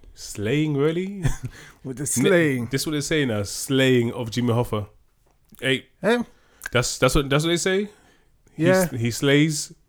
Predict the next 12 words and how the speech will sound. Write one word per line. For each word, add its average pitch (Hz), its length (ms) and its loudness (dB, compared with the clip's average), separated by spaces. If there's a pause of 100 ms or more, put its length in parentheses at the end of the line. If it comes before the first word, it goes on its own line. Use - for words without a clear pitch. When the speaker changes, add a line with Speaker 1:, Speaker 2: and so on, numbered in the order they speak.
(160)
Speaker 1:
possibly, 143 580 4
possibly 147 360 2
he 156 100 -4
slayed? 156 380 -2 (320)
Speaker 2:
Yeah. 247 460 0 (500)
Yeah. 208 120 -2
Speaker 1:
So, 160 380 2 (100)
I - 60 2
had 151 160 2
no, 143 260 4
I 123 60 -2
guess - 340 -2